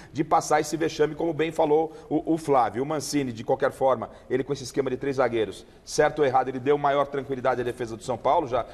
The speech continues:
já são dois jogos aí com o São Paulo não sofrendo gols, como vinha sofrendo,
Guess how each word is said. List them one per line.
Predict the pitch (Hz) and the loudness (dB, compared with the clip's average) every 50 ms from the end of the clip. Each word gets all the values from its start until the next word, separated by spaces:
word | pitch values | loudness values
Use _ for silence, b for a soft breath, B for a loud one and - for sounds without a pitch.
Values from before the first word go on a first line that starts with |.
| B B B | B B B
já | - 113 | -4 -4
são | 110 - 139 131 123 117 | -2 0 -2 -2 -2 -4
dois | 107 98 101 131 147 151 120 | -8 -2 0 2 2 2 2
jogos | 110 139 139 139 127 113 107 107 | 2 2 2 2 0 -2 -4 -2
aí | 123 127 127 | -2 -2 -2
com | 117 117 117 110 107 104 101 101 | -4 -6 -8 -8 -8 -10 -12 -14
o | 95 - | -10 -8
São | - 113 | -8 -2
Paulo | 104 127 123 120 104 95 92 | 0 0 0 0 -2 -8 -6
não | 110 127 143 | -4 -4 -4
sofrendo | 139 - 123 113 127 127 123 117 107 | -2 -2 -4 -2 0 -2 -2 0 0
gols, | 104 123 127 120 - B B B B | 0 0 0 0 -4 B B B B
como | - 139 139 135 | -2 -2 0 0
vinha | 117 - 135 123 113 113 | 0 0 0 2 0 2
sofrendo, | - 156 151 - 135 139 151 170 175 - | 2 0 2 4 4 4 4 2 0 -6